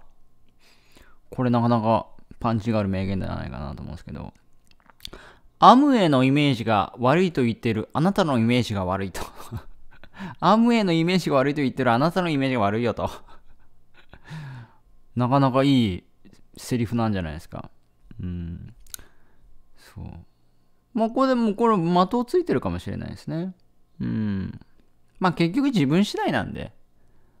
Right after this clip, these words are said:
うん。自分が選んで自分がやるかやらないかじゃないですか。で、中島さんはアムウェイを選んで、アムウェイがいいと思ってアムウェイをやす、す、あの、広めた。す、ただそれだけなんですよね。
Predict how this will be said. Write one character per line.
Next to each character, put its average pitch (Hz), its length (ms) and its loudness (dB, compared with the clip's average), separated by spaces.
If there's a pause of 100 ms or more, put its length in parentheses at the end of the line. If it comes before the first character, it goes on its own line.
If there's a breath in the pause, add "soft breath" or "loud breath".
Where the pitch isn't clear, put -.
(560)
う 107 80 -12
ん。 101 580 -8 (1400 soft breath)
自 143 160 0
分 185 160 2
が 196 80 4
選 190 220 4
ん 202 40 0
で 156 80 2
自 120 160 0
分 143 80 0
が 156 80 0
や 127 100 2
る 151 60 -2
か 143 80 -2
や 101 80 2
ら 101 100 0
な 120 120 -2
い 139 40 -8
か 113 80 -4
じ 87 60 -6
ゃ 76 60 -8
な 73 80 -12
い - 20 -18
で - 60 -20
す - 80 -20
か。 - 180 -20 (260)
で、 160 200 -2
中 151 240 0
島 202 160 -4
さ 220 100 -2
ん 220 80 -4
は 247 260 -2
ア 165 60 2
ム 175 100 -2
ウ 156 40 -2
ェ 143 40 2
イ - 40 0
を 131 80 0
選 123 220 0
ん 117 60 -4
で、 131 240 -2
ア 131 120 -2
ム 131 80 -2
ウ 120 40 -2
ェ 110 40 -2
イ 101 40 -2
が 98 60 -4
い 127 120 -2
い 131 40 -4
と - 80 -6
思 104 140 -2
っ 101 40 -16
て - 80 -6
ア 104 60 0
ム 104 100 -2
ウ 104 40 -2
ェ - 20 -4
イ 90 40 -6
を 80 40 -8
や 80 140 -10
す、 104 140 -14
す、 - 180 -14 (120)
あ 104 120 -6
の、 98 60 -4
広 113 200 -4
め 120 80 -2
た。 - 220 -10
す、 - 320 -16
た 220 100 -6
だ 185 100 -2
そ - 120 -10
れ 95 80 -6
だ 90 80 -6
け 95 80 -10
な 87 80 -12
ん - 20 -16
で - 60 -20
す - 40 -20
よ - 60 -12
ね。 - 80 -14